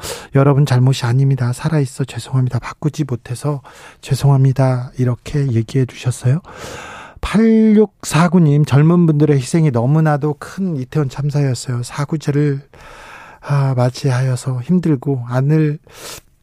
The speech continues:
아들, 따님 잃었을 때 하늘이 무너지셨을 텐데 삼가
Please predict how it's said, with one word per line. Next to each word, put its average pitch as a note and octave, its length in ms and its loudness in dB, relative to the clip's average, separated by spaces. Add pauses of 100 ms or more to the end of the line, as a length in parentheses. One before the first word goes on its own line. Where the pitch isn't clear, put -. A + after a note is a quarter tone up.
(140)
아들, C#3+ 280 0
따님 D3+ 340 2
잃었을 C#3 400 2
때 C3+ 140 -6
하늘이 D#3+ 420 0
무너지셨을 D3+ 800 2
텐데 B2+ 380 0
삼가 D#3 420 0